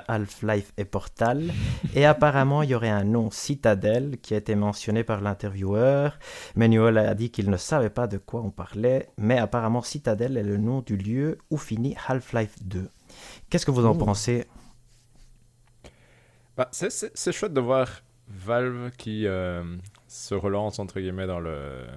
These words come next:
Speaker 3: dans le développement de jeux, parce que c'est vrai que cette année, ces dernières années, à pa-, je veux dire, jusque Half-Life Alyx, ça avait été plutôt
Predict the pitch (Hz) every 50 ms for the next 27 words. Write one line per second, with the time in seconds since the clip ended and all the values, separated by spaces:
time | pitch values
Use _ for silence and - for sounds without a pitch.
0 | 82 87 90 90 - - - - - 104 98 90 87 90 87 87 85 90 87 85
1 | 90 87 87 92 90 87 87 85 107 113 107 - - - - - 95 87 82 87
2 | - - - - - 90 90 92 - - - - 98 92 87 92 92 90 95 95
3 | 92 90 90 92 87 95 98 92 87 - - 85 80 - - - 85 87 90 85
4 | 82 - - - - 90 85 - - 90 87 - 85 85 - - - 90 87 -
5 | - 87 90 85 - - - 87 85 82 80 - 85 87 - - 87 - 85 85
6 | -